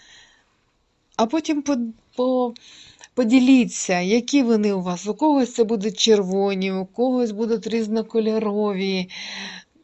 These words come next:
Я надіюсь, що всі їх получать. І так, просто взяти, поставити руки ладонями догори. І декілька секунд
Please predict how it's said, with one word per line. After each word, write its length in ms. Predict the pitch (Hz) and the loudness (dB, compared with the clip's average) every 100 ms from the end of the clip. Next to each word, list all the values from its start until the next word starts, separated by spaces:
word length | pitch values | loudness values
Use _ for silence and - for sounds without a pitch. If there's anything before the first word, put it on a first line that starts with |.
| _ 62 - 50 - - | _ -20 -20 -20 -20 -12
Я 240 | 196 226 | 0 2
надіюсь, 460 | 233 240 220 226 214 | 4 4 4 4 4
що 180 | - 220 | 2 0
всі 440 | 208 - 226 233 | -2 -2 0 2
їх 280 | 202 185 190 - - - _ | 2 0 -2 -8 -20 -20 _
получать. 720 | - 196 170 160 - - - - _ _ - - - | -4 -2 -2 -6 -10 -12 -20 -20 _ _ -20 -20 -12
І 80 | 226 | -4
так, 440 | 226 170 - - _ _ - | 2 2 0 -12 _ _ -8
просто 480 | 220 233 240 - 208 | 2 4 2 -2 -8
взяти, 460 | 202 226 214 202 | -2 0 0 -2
поставити 920 | 180 185 185 - 175 170 190 - 349 339 _ _ _ _ _ _ | -6 -8 -6 -4 -2 -4 -8 -4 -6 -6 _ _ _ _ _ _
руки 440 | - 214 214 202 311 | -4 -2 -2 0 2
ладонями 680 | 277 214 190 208 247 233 | 2 0 -2 -4 -4 -6
догори. 640 | 196 196 185 180 175 160 165 - _ _ _ _ - | -6 -4 -4 -4 -4 -4 -6 -16 _ _ _ _ -6
І 360 | 247 311 339 320 _ _ _ _ - | 0 2 2 -2 _ _ _ _ -12
декілька 960 | 180 165 233 285 311 285 277 269 233 | -4 6 8 8 4 2 0 2 0
секунд 800 | 220 - 196 - 208 240 320 320 | -2 -6 -10 -8 -4 -2 0 -2